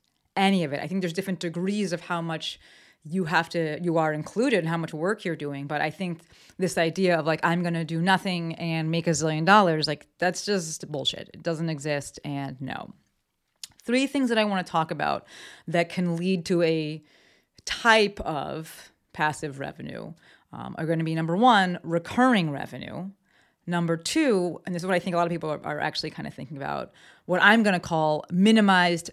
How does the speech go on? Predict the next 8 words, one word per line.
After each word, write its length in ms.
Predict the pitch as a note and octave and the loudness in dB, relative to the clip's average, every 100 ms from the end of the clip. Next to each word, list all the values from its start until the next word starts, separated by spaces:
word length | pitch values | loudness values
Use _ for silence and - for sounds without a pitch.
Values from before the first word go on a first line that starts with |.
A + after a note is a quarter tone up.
| - | -8
direct 500 | E3+ D#3+ D#3+ - - | -2 0 0 -4 -10
delivery 720 | D#3+ E3+ E3+ E3 C3+ - D3 _ _ _ | -2 0 2 0 -4 -8 -14 _ _ _
revenue, 400 | D#3 C#3+ C#3 - | -6 -6 -8 -8
or 240 | B2+ C#3 - | -6 -4 0
M 180 | F3 | 2
D 160 | F3+ F3+ | 2 0
D 480 | D#3 E3+ D3 D3+ - _ | 0 -2 -2 -8 -14 _
revenue. 480 | D3 D3 C#3 - - | -8 -8 -8 -12 -12